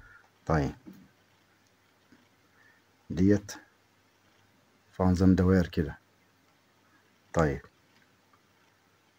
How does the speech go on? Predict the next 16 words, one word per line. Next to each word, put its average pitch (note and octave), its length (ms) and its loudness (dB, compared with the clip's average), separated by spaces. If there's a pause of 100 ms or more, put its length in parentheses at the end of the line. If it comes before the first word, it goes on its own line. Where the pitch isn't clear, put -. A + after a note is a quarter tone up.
(100)
ديت E2+ 440 -4 (540)
نظام F2 240 0
دواير. F2 520 0 (2250)
الخامة G#2 240 2
دهيت A2 400 4 (960)
أردأ G#2 240 4
شيء، - 300 -4 (1300)
وأردأ G#2 280 4
مخ-، F2 200 0
يعني، D#2+ 300 0
آه، D#2+ 380 -2
الجودة F2+ 260 -2
بتاعتها G#2+ 500 -2
أقل G#2 200 2
خامة G2 220 0
خالص، - 420 -12